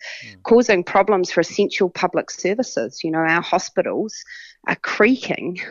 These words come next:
Speaker 2: because of the shortage of nurses, of doctors, of health assistants. So these problems are very widespread and they're holding New Zealand back right now.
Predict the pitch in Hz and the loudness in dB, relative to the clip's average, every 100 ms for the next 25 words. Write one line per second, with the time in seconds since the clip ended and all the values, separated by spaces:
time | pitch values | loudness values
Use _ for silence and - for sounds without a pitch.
0 | - 165 - 180 170 - 160 - 170 - | -6 -4 -2 -2 -2 -2 -2 0 0 0
1 | 160 156 151 151 143 180 - 185 185 - | -2 -2 -6 -2 -2 -2 0 0 -2 -6
2 | - - - 156 - 170 - - 165 165 | -20 -16 -10 -8 0 0 0 2 4 4
3 | 170 - - _ _ - 175 190 214 226 | 2 -8 -20 _ _ -2 2 2 0 -2
4 | - - - 127 - - 190 175 175 - | -4 -6 -6 -10 -10 -4 2 2 2 -6
5 | - _ 196 208 - 220 165 170 170 160 | -20 _ 0 0 -2 -4 -2 0 -2 -2
6 | 151 160 180 190 170 147 139 - - 147 | -4 0 2 2 0 -4 -6 -10 -6 -4
7 | 160 160 160 175 165 156 151 156 151 139 | -2 -4 -2 -2 -2 -4 -6 -6 -8 -4
8 | 147 - 185 151 - | -4 -4 -4 -4 -8